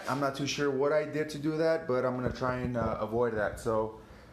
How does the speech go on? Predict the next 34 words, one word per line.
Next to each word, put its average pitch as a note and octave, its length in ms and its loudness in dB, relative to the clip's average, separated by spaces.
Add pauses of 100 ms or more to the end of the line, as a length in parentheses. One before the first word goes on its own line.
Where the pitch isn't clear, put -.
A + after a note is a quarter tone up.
(140)
uh, A2 200 4
this C#3+ 200 2
one C#3+ 140 2
should C3 240 -2
be C3+ 160 2
an B2+ 60 2
entirely B2 600 0
separate B2+ 480 2
episode. C#3+ 520 0
It's, C3+ 180 -6
uh, A2 300 4
I G#2 40 -2
believe, A#2+ 320 0
number A#2 300 2
three B2 420 0
or A2+ 100 2
four, D#3+ 580 2 (240)
probably A#2+ 320 2
three. C#3+ 480 0 (2000)
Uh, A2+ 400 4 (140)
<laughs> - 480 -2
anyway, D3+ 460 8 (260)
uh, B2+ 180 6
thank D3+ 280 2
you E3 40 4
guys D#3 220 6
for C#3+ 100 0
tuning D3+ 380 2
in. D#3 380 2
So C3+ 300 6
I C3+ 100 8
have C#3+ 180 6
a C#3 60 4
lot C3 500 4